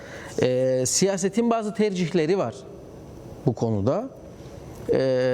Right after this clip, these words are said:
yani gelmiş geçmiş bakanların bir takım tercihleri var ve günün sonunda yaşadığımız bir pozisyon var. Ve herkes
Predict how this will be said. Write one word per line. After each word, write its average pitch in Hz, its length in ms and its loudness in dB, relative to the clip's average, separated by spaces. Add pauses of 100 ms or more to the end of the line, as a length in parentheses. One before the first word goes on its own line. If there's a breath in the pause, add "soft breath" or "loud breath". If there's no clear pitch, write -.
(420)
yani 127 300 0 (140)
gelmiş 139 340 2
geçmiş 160 400 0
bakanların 156 600 2
bir 175 60 2
takım 160 280 0
tercihleri 139 580 0
var 262 120 2
ve 240 60 2
günün 185 260 4
sonunda 180 300 2
yaşadığımız 185 580 2
bir 202 80 4
pozisyon 175 540 2
var. 107 140 -2 (580 loud breath)
Ve 156 80 4
herkes 196 600 0